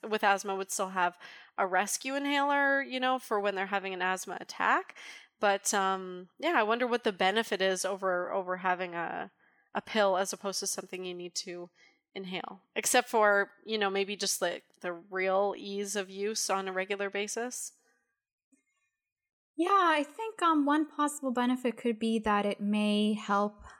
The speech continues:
Speaker 2: um, you know, p-, prevent these asthma attacks on a long-term basis, as opposed to just, like, treating them as they come.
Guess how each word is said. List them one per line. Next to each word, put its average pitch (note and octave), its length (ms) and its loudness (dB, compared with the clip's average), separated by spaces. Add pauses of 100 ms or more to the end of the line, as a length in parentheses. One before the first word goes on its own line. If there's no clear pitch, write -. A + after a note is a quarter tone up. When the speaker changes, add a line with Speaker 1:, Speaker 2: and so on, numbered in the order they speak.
Speaker 2:
um, F#3+ 440 -2 (580)
you G#3+ 100 0
know, G#3 120 2
p-, - 240 -16 (180)
prevent A3 640 0 (200)
these G#3 680 -2 (120)
asthma G3 420 0
attacks F#3 600 -4
on F#3+ 120 -6
a G3 80 -6
long-term F#3+ 480 -6
basis, F3 480 -8
as F#3+ 200 -4
opposed F#3+ 360 -4
to G3 60 -6
just, F#3 220 -4
like, F3+ 160 -6
treating G3 300 -2
them F#3+ 180 -4
as F3+ 140 -4
they F3+ 140 -2
come. G3+ 340 0